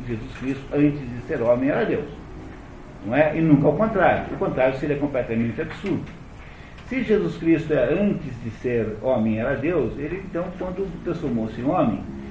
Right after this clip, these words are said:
ele não é que ele se transforme num homem, ah, digamos, propriamente dito. Ele é homem sim, propriamente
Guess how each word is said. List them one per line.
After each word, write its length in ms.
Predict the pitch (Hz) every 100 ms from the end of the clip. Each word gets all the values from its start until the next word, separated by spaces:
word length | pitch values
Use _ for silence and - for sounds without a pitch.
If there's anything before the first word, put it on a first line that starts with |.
| - - -
ele 240 | 160 170
não 260 | 175 202 233
é 100 | 247
que 140 | -
ele 80 | 180
se 100 | 151
transforme 440 | 165 156 165 156
num 240 | 151 139 131
homem, 420 | 139 123 117 113 110
ah, 200 | 110 107
digamos, 320 | 101 107 123 117
propriamente 440 | - 113 113 117 - 110
dito. 160 | 117 -
Ele 180 | 135 151
é 80 | 156
homem 320 | 185 214 196
sim, 320 | 170 202 190
propriamente 400 | 160 107 107 113